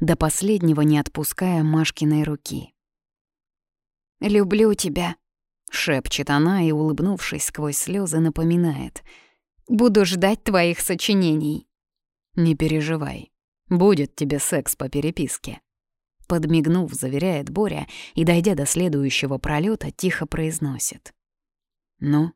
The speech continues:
давай, заходи в квартиру». Маша несколько секунд смотрит на него, не мигая, запоминая любимые черты,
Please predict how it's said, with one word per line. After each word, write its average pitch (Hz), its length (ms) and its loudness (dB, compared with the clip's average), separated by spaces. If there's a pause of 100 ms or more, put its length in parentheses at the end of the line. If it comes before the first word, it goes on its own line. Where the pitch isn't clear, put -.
(520)
давай, 151 580 -2 (380)
заходи 165 500 0
в - 80 -16
квартиру». 139 600 -10 (1700)
Маша 156 360 2
несколько 151 540 0
секунд 151 480 -2
смотрит 151 500 -2
на 143 80 0
него, 143 240 2
не 139 100 4
мигая, 151 640 -2 (120)
запоминая 160 720 2
любимые 147 520 0
черты, 185 520 -6